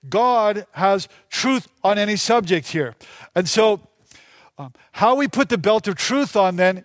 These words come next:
is knowing God's truth, which protects you, okay,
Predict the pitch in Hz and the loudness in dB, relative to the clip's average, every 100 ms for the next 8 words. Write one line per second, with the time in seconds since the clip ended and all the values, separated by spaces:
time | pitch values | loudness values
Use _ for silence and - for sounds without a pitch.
0 | - 190 180 160 190 262 294 240 185 185 | -2 0 0 0 0 2 2 2 0 0
1 | 220 254 202 _ _ _ _ _ _ - | -2 -8 -12 _ _ _ _ _ _ -2
2 | 196 202 214 - - 269 302 233 202 233 | 2 2 2 -2 -4 0 2 4 2 0
3 | - - _ _ _ 190 185 - 214 - | -8 -20 _ _ _ -2 -2 -2 -4 2
4 | 247 277 - 185 190 165 165 185 214 - | 2 2 0 -2 0 0 0 0 -2 -8
5 | - - - 196 196 | -20 -20 -2 2 2